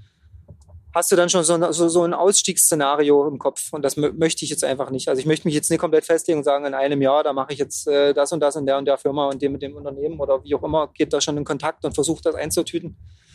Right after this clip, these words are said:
Das mag ich nicht. Ich will mich jetzt zu hundert Prozent oder zu neunundneunzig Prozent auf den Sport konzi-, äh, konzentrieren und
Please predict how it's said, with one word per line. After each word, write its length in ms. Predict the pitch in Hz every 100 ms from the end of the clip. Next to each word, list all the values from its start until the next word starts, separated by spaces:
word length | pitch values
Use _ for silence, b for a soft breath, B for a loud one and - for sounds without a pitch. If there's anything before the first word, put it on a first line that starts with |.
| B B B B -
Das 120 | -
mag 220 | 151 170
ich 80 | 170
nicht. 280 | 196 - - - - _ - - _
Ich 160 | 156 -
will 100 | 170
mich 140 | 175
jetzt 160 | 156 -
zu 100 | 156
hundert 200 | 170 170
Prozent 400 | 170 160 165 180
oder 240 | 147 135 - - -
zu 140 | - 143
neunundneunzig 360 | 151 160 160
Prozent 280 | 175 - 170
auf 80 | 165
den 100 | 170
Sport 260 | - 240 -
konzi-, 260 | 160 175
äh, 340 | 180 170 180 160
konzentrieren 580 | 151 165 147 160 170
und 260 | 160 143